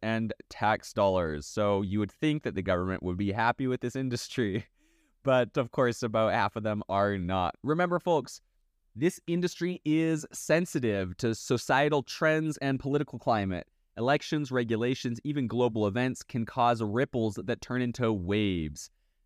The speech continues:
Just like that surfboard isn't much use without the ocean, your wallet might feel lighter or heavier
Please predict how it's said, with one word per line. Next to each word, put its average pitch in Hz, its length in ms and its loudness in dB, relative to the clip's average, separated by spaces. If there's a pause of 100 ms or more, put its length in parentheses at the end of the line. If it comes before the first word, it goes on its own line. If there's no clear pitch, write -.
Just 160 340 2
like 147 360 2
that 143 300 4
surfboard 123 680 -2
isn't 131 240 -2
much 120 300 -2
use 127 220 -2
without 120 320 -2
the 113 200 -4
ocean, 165 460 0
your 143 160 -2
wallet 156 400 2
might 131 280 -2
feel 127 420 -2
lighter 127 420 2
or 110 240 -2
heavier 135 500 -2